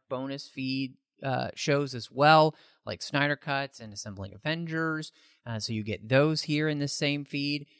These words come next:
Uh, you can also make sure that, uh, you're following us and, uh, sharing us on social media. Uh, you know, we've got at the six oh two club on Twitter you can follow. And, of course, at the six oh two club T F M over on Instagram.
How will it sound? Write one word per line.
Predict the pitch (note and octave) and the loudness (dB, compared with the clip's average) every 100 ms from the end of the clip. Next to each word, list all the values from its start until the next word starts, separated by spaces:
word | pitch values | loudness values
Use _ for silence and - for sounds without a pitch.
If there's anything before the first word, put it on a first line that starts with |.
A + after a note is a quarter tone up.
| _ - | _ -10
Uh, | C#3 | -8
you | F#3+ | -4
can | F#3+ | 0
also | F#3+ G3+ G3+ G3+ G3 - | 2 2 4 4 4 2
make | F3 E3+ | 0 0
sure | - F#3 F#3 F3 | -2 0 0 2
that, | E3+ E3 - | 2 2 0
uh, | |
you're | D#3 D#3 D#3 | -2 -2 0
following | F3 G3+ A3+ F3+ F3+ F#3 | 2 4 2 -4 -6 -8
us | F#3 - | -10 -10
and, | D#3+ D3+ - | -10 -10 -8
uh, | D3 C#3 C3+ B2+ - - | -2 2 2 0 -4 -4
sharing | - E3 E3+ G3 | 2 2 2 -2
us | E3+ D#3 | -6 -6
on | D3+ | -8
social | E3+ E3 D3 | -6 -6 -6
media. | D#3+ G#3+ B2+ F#2+ - | -6 -8 -8 -10 -16
Uh, | B2 A#2 - B2 | -12 -12 -12 -10
you | B2 | -8
know, | A#2+ | -4
we've | A#2+ A#2+ | -4 0
got | B2+ A#2+ - | 0 0 2
at | C#3 - | 0 0
the | |
six | C3 C#3 C#3 | -8 -8 -8
oh | |
two | B2 D#3 | -6 -6
club | D#3 F#3 D3+ | -2 -2 0
on | B2 | -4
Twitter | - C3+ C#3 | -4 -4 -2
you | D#3+ D#3+ | -4 -4
can | E3 | -6
follow. | D3+ D#3 D#3+ E3+ F3+ F3+ _ _ _ | 2 4 6 6 2 0 _ _ _
And, | B2+ | -10
of | C3 | -10
course, | - C3 - | -4 -4 0
at | C#3+ D#3 | 2 2
the | G#2 | 0
six | - - | -12 -8
oh | C3+ | -8
two | - C#3 | -8 -4
club | C#3+ A#2 | -4 -4
T | C#3+ | -2
F | B2+ - | -2 0
M | C#3 D#3 | -2 -2
over | B2+ A#2+ | -4 -4
on | A#2 | -2
Instagram. | C#3+ D#3+ F#3 F3 F#3 | -2 -2 -2 0 0